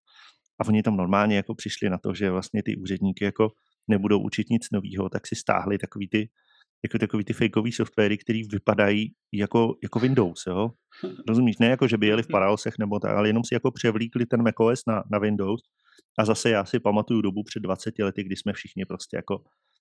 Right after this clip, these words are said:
chtěli, aby ty Windowsy vypadaly jako mac O S, takže jsme si stahovali takový prostě, takový ty brand packy prostě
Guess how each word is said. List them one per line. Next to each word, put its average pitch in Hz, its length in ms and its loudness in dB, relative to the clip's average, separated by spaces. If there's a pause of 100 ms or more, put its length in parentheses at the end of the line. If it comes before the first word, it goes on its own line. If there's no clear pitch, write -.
(140)
chtěli, 95 320 0
aby 92 140 -6
ty 110 100 -6
Windowsy 95 440 -4
vypadaly 92 440 -4
jako 95 200 -6
mac 98 180 -4
O 110 140 0
S, 101 140 -6
takže 92 220 -6
jsme 104 140 -4
si 98 120 -8
stahovali 90 440 -4
takový 92 340 -10
prostě, - 320 -14
takový 101 260 -12
ty 107 100 -2
brand 98 320 -2
packy 95 300 -2
prostě 92 540 -4